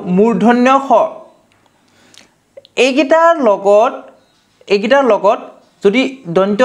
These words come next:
ন আহে আৰু যদি মাজত, মাজত, মাজত যদি কি আহে আমাৰ জ, ৱাব, হ, এই তিনিটাৰ কোনোবা এটা আহি যায়, তেতিয়াহ'লে এই দন্ত্য নটো কি হৈছিলে? মূৰ্ধন্য ন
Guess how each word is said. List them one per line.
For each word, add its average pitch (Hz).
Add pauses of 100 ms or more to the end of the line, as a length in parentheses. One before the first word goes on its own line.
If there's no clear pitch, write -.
(140)
ন - (200)
আহে 170 (240)
আৰু 226 (100)
যদি 320 (140)
মাজত, 190 (600)
মাজত, 165 (500)
মাজত 202
যদি 285 (200)
কি 285 (140)
আহে 208 (100)
আমাৰ 220 (300)
জ, - (1500)
ৱাব, 196 (800)
হ, - (540)
এই 247 (100)
তিনিটাৰ 285
কোনোবা 262
এটা 262
আহি 208
যায়, 277
তেতিয়াহ'লে 233 (300)
এই 294 (240)
দন্ত্য 185
নটো 247
কি 262
হৈছিলে? 226 (160)
মূৰ্ধন্য 190 (140)
ন -